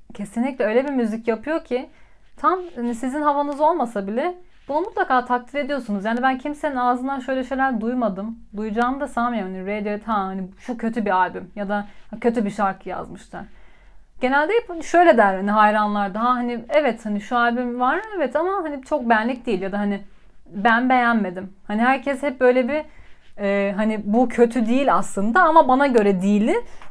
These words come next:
e, kanıtlamaya çalışır sanki o savunmalarında.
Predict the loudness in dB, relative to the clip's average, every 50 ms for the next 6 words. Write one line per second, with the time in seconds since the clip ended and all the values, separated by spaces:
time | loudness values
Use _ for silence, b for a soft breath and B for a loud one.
0 | B 0 2 4 6 6 6 6 6 4 4 2 2 2 6 6 6 6 8 6
1 | 6 6 6 2 2 2 0 0 0 -2 -4 -4 -6 -4 -2 -2 -2 -2 -2 -4
2 | -4 -6 -4 -4 -6 -6 -4 -2 -2 0 0 0 0 0 0 -2 -2 -4 -4 -6
3 | -6 -6 -6 -8